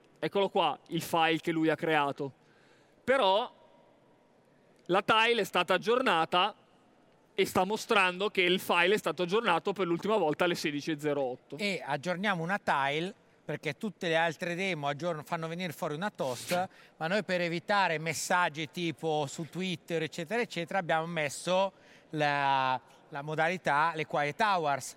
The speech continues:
Speaker 2: Peccato che nel, con le quiet hours le tos non vanno e uno ci perde dieci minuti a capire perché la demo non sta funzionando.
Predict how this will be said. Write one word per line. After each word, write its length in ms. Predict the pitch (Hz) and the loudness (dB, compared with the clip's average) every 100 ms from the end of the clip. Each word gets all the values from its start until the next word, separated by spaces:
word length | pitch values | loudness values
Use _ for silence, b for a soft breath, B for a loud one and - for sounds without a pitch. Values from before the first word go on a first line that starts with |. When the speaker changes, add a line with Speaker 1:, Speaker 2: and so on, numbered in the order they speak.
| _ | _
Speaker 2:
Peccato 340 | 190 208 208 | -4 -2 0
che 140 | 233 196 | 0 -2
nel, 200 | 175 165 | -2 -4
con 120 | 196 | -4
le 80 | 185 | -2
quiet 320 | 202 208 262 | 0 0 2
hours 280 | 196 220 240 | 2 2 0
le 160 | 185 160 | -2 -2
tos 200 | 196 180 | -4 -4
non 220 | 180 180 | -4 -2
vanno 300 | 233 196 165 | 0 0 -2
e 40 | |
uno 180 | 190 220 | -4 -4
ci 120 | - | -6
perde 340 | 175 175 170 165 | -4 -4 -2 -6
dieci 320 | 180 180 208 | -6 -8 -8
minuti 300 | 208 185 208 | -8 -6 -4
a 40 | |
capire 360 | 190 175 175 185 | -4 -4 -4 -4
perché 220 | 185 175 | -6 -4
la 80 | 165 | -4
demo 220 | 151 170 | -2 -6
non 120 | 180 | -8
sta 160 | - 151 | -8 -10
funzionando. 720 | 143 143 156 190 175 143 127 | -10 -12 -6 -2 -2 -4 -10